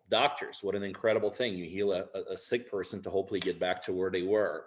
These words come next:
you know, whereas in what I do is, is the next level up. You know, I help people chase after their dreams and after their goals,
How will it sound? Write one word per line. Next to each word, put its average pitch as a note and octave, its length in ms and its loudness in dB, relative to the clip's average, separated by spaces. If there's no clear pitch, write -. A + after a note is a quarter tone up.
you G2+ 140 -8
know, G2 140 -2
whereas G#2+ 340 4
in G#2 200 0
what A#2 300 2
I B2+ 140 6
do A#2 260 0
is, F#2+ 180 -2
is F#2+ 140 -6
the G2+ 80 -6
next G2 280 -2
level F2 240 0
up. - 320 -4
You E2+ 120 -14
know, E2+ 140 -6
I F#2+ 120 2
help F#2 240 -6
people F2+ 240 -8
chase F2+ 340 -4
after E2+ 280 -4
their E2+ 160 -16
dreams F#2 360 -8
and D#2+ 100 -8
after E2 260 -8
their E2 140 -6
goals, D#2+ 500 -4